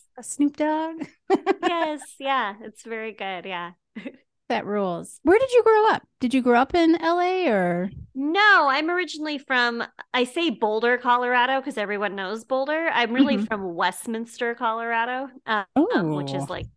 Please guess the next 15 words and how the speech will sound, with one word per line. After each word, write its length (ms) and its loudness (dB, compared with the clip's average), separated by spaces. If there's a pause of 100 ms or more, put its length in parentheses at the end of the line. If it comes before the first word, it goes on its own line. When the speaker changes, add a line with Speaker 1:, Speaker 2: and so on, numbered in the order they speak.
(140)
Speaker 2:
twenty 220 -8
minutes 340 -10
out 180 -8
of 120 -12
Boulder. 340 -12 (100)
But 200 -6
yeah, 240 -2 (160)
it, 180 -6
uh, 300 -4
it 60 -14
was 120 -10
suburb 480 2
of 240 -6 (140)
Boulder, 320 -4
Denver, 640 -8